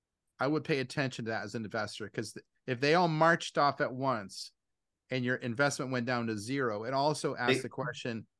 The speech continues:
Speaker 1: what was the fundamental core technical value? And is it just a people play? And if it is, that's really scary, because a lot of businesses have fundamental value. They're not as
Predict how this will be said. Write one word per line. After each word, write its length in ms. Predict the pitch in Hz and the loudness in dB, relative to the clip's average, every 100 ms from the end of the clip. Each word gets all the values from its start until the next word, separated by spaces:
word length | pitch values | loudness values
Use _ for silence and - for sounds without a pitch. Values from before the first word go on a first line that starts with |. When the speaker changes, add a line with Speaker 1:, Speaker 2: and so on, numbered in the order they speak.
| _ | _
Speaker 1:
what 360 | 135 165 196 | 2 4 4
was 380 | 151 156 170 151 | 4 6 6 4
the 120 | 147 | 0
fundamental 760 | 127 - 147 151 143 135 131 120 | -4 0 0 0 0 -2 -2 -6
core 320 | - 156 131 | -6 -2 -2
technical 580 | - 139 120 123 117 110 | 0 -2 -2 -8 -8 -8
value? 480 | 110 110 107 95 - _ _ _ _ _ _ _ _ _ _ | -4 -2 -4 -6 -14 _ _ _ _ _ _ _ _ _ _
And 200 | 135 131 | 0 2
is 180 | 135 151 | 2 4
it 100 | 165 | 4
just 300 | 180 175 - | 6 4 2
a 40 | 147 | -4
people 400 | - 156 - 92 | 0 -2 -2 -6
play? 420 | - 104 78 95 _ _ _ _ | -6 -8 -8 -12 _ _ _ _
And 100 | 127 | -4
if 140 | 123 | 0
it 100 | 139 | 2
is, 200 | 151 165 | 4 4
that's 260 | 160 131 - | 2 0 0
really 300 | 135 139 123 | -2 0 -2
scary, 560 | - - 123 104 95 113 | -6 -4 -4 -4 -8 -6
because 260 | 131 143 | 0 2
a 60 | 151 | 4
lot 220 | 151 180 | 6 6
of 80 | 185 | 4
businesses 480 | 160 139 143 143 123 | 2 0 -2 -4 -2
have 240 | 139 139 - | -2 -2 -2
fundamental 520 | 139 143 131 131 120 | -2 0 -2 -4 -4
value. 460 | 113 123 139 104 104 | -2 0 -2 -4 -6
They're 100 | 110 | -2
not 280 | 123 127 - | 0 0 0
as 460 | 123 131 135 131 | 0 2 0 -4